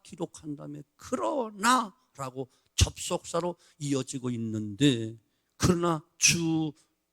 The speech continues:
여호와여, 주의 이름으로 말미암아 나를 선대하소서."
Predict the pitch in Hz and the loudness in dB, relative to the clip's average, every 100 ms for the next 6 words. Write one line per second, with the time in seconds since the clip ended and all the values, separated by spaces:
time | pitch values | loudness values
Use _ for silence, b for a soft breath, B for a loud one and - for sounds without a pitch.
0 | - 139 110 117 104 104 107 110 _ _ | 4 4 6 2 0 -10 -10 -12 _ _
1 | _ _ _ _ - - 196 190 180 175 | _ _ _ _ 4 6 8 8 8 6
2 | 165 170 160 156 160 151 151 147 147 147 | 2 0 0 0 0 0 -2 -2 -4 -6
3 | 139 139 - - 240 202 196 180 185 170 | -6 -4 0 2 2 0 -8 -10 -10 -12
4 | 170 - - - 113 - | -16 -10 -8 -8 -10 -18